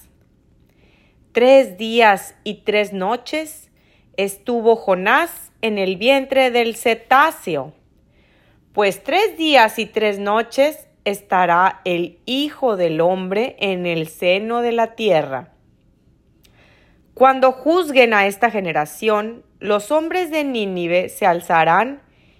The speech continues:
y harán que la condenen, porque ellos se convirtieron con la predicación de Jonás.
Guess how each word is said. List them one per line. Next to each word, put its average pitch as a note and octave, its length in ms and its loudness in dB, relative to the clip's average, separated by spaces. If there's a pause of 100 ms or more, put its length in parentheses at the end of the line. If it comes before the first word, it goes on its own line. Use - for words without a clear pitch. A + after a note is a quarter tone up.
(120)
y A3 160 0
harán A#3 520 4
que D4+ 100 -4
la C4+ 240 0
condenen, B3 880 -6 (500)
porque A#3 540 0
ellos A#3+ 640 -2 (140)
se A3 280 -2
convirtieron A3+ 840 0
con A3+ 200 0
la G3 160 0
predicación F#3+ 840 -2
de F#3+ 160 -2
Jonás. D#3+ 600 -8